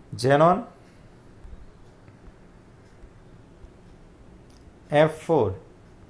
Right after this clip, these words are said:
plus pentafluoro antimony સાથે પ્રક્રિયા કરવામાં આવે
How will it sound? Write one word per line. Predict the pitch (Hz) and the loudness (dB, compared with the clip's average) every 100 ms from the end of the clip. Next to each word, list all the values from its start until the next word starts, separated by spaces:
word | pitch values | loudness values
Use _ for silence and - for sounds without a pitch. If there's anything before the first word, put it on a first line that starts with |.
| - - | -20 -4
plus | 143 156 175 - - - - - - - - | 4 4 4 -8 -20 -20 -20 -20 -20 -20 0
pentafluoro | 143 151 156 190 185 180 156 156 131 143 - - - - - - - - - - - - - | 2 2 2 4 4 2 0 2 2 -2 -10 -20 -20 -20 -20 -20 -20 -20 -20 -20 -20 -20 -4
antimony | 147 160 175 170 165 175 | -2 2 2 2 0 0
સાથે | 165 147 160 | 2 4 4
પ્રક્રિયા | 143 143 143 151 | 4 4 4 2
કરવામાં | 151 147 143 147 143 | 2 4 2 2 0
આવે | 117 101 | 0 -2